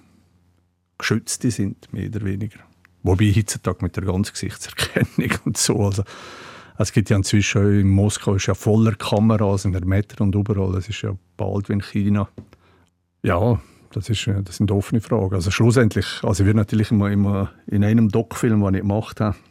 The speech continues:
an der, an der Grenze Baltikum, Russland, also auf der russischen Seite, haben wir einen gehabt, den wir das letzte Jahr schon besucht haben, also so ein Kleinunternehmer, der so Käse macht und wirklich ganz erfolgreich ist, war. Und der ist völlig erschüttert und, und der hat mir auch,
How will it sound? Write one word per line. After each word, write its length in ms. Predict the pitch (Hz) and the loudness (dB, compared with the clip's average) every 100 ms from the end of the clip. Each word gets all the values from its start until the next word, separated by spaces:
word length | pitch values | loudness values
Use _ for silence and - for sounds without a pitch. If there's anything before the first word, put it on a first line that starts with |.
| _ _ _ _ _ - - | _ _ _ _ _ -12 -8
an 180 | 131 110 | 0 2
der, 300 | 95 120 101 | 2 0 0
an 100 | 92 | 0
der 100 | 95 | -2
Grenze 540 | 85 101 104 - 113 92 | 0 0 0 0 -2 0
Baltikum, 560 | 98 104 - - 92 | -2 -2 -4 -4 -2
Russland, 480 | 98 107 - 104 95 | -2 -2 -2 -2 0
also 120 | 90 | -2
auf 80 | 90 | -4
der 120 | 101 | -4
russischen 380 | 95 107 - - - 104 | -4 -4 -4 -6 -6 -6
Seite, 240 | - 98 | -4 -6
haben 100 | 95 | -4
wir 80 | 92 | -4
einen 240 | 95 101 101 | -2 -2 -4
gehabt, 140 | - | -4
den 100 | 95 | -2
wir 140 | 101 | -2
das 120 | 90 - | -2 -4
letzte 220 | 98 - | -4 -2
Jahr 80 | 98 | -4
schon 260 | - 90 - - - - - - - | -2 -6 -6 -16 -20 -20 -20 -16 -6
besucht 500 | - 101 104 - 104 | 0 0 0 -2 0
haben, 160 | 101 | 2
also 200 | 92 92 | 0 0
so 120 | 90 | -2
ein 60 | 98 | -2
Kleinunternehmer, 800 | 101 101 110 107 104 98 95 98 | 2 4 4 2 2 2 2 0
der 200 | 98 98 | -2 -4
so 280 | 98 98 92 _ _ _ _ - | -2 -2 -4 _ _ _ _ -8
Käse 420 | - 90 98 - | -2 0 0 -2
macht 360 | 104 104 - - | -2 -2 -4 -6
und 100 | 92 | -4
wirklich 260 | 87 - | -4 -6
ganz 280 | - 95 98 | -4 -2 -2
erfolgreich 540 | 98 98 104 - 117 101 | -2 -2 -4 -4 -2 -2
ist, 280 | - - | -4 -6
war. 80 | 98 - _ _ _ _ _ _ - | -6 -6 _ _ _ _ _ _ -8
Und 160 | - 110 | -2 2
der 100 | 117 | 2
ist 120 | - | 2
völlig 440 | - 107 117 113 | 2 4 4 4
erschüttert 720 | 98 - 131 135 - 156 101 | 0 0 0 -2 -2 -2 0
und, 420 | 95 90 104 104 123 | 0 -2 -4 -6 -4
und 260 | 104 101 | -6 -2
der 140 | 101 117 | -2 0
hat 80 | |
mir 160 | 104 104 | -2 0
auch, 160 | 104 | 0